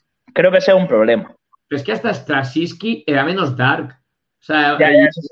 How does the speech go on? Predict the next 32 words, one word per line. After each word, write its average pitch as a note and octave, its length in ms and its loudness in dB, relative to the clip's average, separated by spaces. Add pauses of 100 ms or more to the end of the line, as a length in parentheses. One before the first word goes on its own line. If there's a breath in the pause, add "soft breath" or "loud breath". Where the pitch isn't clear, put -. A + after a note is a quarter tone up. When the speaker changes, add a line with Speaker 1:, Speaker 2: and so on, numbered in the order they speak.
Speaker 1:
eso F3 100 -16
Speaker 2:
es D#4+ 80 -14
Speaker 1:
sí. F4 60 -10
Speaker 2:
un F4 80 -10
Superman D#3+ 420 -4
que G3+ 100 -6
me F3+ 120 -4
mola, C#3+ 400 0
pero B2+ 160 0
no A2+ 120 -6
era A#2+ 140 -6
tan D3 280 -4
dark C3 400 -4 (500)
en D3 280 -4
ese C3 200 -6
sentido. C#3 540 -2
Y, B2+ 240 -2
y C3 100 -6
ya C3 140 -2
te C3+ 80 -4
digo D3+ 200 -2
que B2+ 100 -6
de B2 120 -2
mi A#2+ 100 -4
Tierra B2+ 280 -2
uno C3+ 180 -6
de C3+ 60 -6
Straczynski B2+ 640 -8
me, B2 340 -4
me, A#2 140 -10
me A#2 160 -12
flipa. B2+ 360 -10